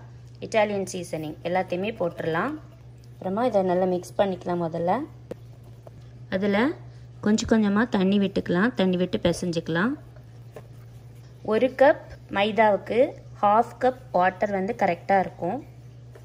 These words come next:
நான் half cup water தான் விட்டிருக்கேன். இப்போ மாவு வந்து நல்லா பிசைஞ்சாச்சு. இதை வந்து நம்ம வந்து four டிவிஷன்ஸா வந்து பிரிச்சிடலாம். நம்ம இன்னைக்கு நாலு lasagna sheets தான் பண்ண போறோம். அதனால நாலு டிவிஷனை வந்து நம்ம பிரிச்சிடலாம்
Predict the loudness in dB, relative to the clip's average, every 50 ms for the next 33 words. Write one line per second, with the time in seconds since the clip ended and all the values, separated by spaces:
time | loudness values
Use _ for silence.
0 | -12 -10 -8 0 2 4 4 4 2 -2 -6 -4 -2 -2 -2 -2 -2 -2 -2 -2
1 | 0 -2 -2 -4 -6 -6 -8 -8 -8 -8 -8 -8 -8 -10 -14 -20 -20 -20 -20 -20
2 | -20 -20 -20 -20 -14 -6 -2 -2 -2 -2 -2 0 2 2 4 4 4 4 2 0
3 | -2 -4 -6 -4 -4 -4 -4 -4 -4 -4 -4 -4 -6 -8 -6 -4 -4 -6 -4 -6
4 | -6 -6 -4 -4 -4 -6 -6 -10 -16 -20 -20 -20 -20 -18 -14 -2 4 4 6 6
5 | 4 2 -2 -2 0 0 0 0 0 -4 -10 -16 -20 -20 -20 -18 -10 -8 -6 -4
6 | -2 -2 -2 -2 0 0 -2 -2 -4 -6 0 4 6 8 8 6 4 0 -2 -2
7 | -2 -2 -4 -4 -6 -6 -6 -4 -2 -2 -2 -2 -4 -4 -4 -4 -6 -6 -4 -4
8 | -4 -4 -4 -4 -4 -4 -4 -4 -2 -2 -2 -2 -2 -2 -2 -2 -2 -4 -4 -4
9 | -4 -4 -4 -8 -12 -18 -20 -20 -20 -20 -12 -6 -2 0 2 4 4 6 6 6
10 | 6 6 4 2 2 0 -2 -2 -2 -4 -4 -4 -6 -8 -8 -6 -6 -6 -4 -2
11 | -2 -2 -2 -4 -4 -4 -4 -4 -2 -2 -4 -4 -6 -8 -12 -16 -20 -20 -14 -8
12 | -6 -6 -4 -4 -4 -2 -2 -2 0 0 0 0 0 0 -2 -2 -2 -2 -4 -4
13 | -4 -4 -6 -6 -4 -4 -4 -4 -4 -2 -2 -2 -2 -4 -4 -4 -6 -6 -4 -4
14 | -6 -4 -4 -4 -4 -4 -4